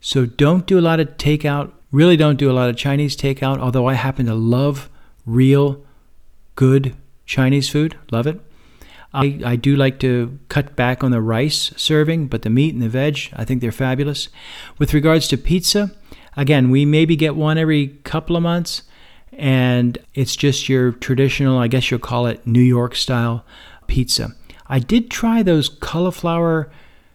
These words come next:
crust things. I didn't care for 'em too much, so I'll just have a little bit of pizza,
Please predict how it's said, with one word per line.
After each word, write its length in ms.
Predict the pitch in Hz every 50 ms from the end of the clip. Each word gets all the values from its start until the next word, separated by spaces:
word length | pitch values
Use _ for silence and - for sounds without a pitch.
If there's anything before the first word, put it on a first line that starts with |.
| _ _ _ _ - -
crust 500 | - - 156 156 151 - - - - -
things. 580 | - 156 156 160 160 160 156 156 147 - - - - _ _ - - -
I 100 | 135 123
didn't 180 | 156 180 175
care 240 | - - 165 175 180
for 140 | - - 180
'em 100 | 180 165
too 140 | - 180 180
much, 500 | 175 170 175 170 - - - - - -
so 540 | - - 139 131 131 127 123 123 120 113 - - - - - - - _
I'll 120 | 123 143
just 160 | 143 143 - -
have 200 | 139 139 135 135
a 40 |
little 140 | 131 135 139
bit 100 | 135 135
of 60 | 123
pizza, 520 | - - 139 131 - - 139 127 123 120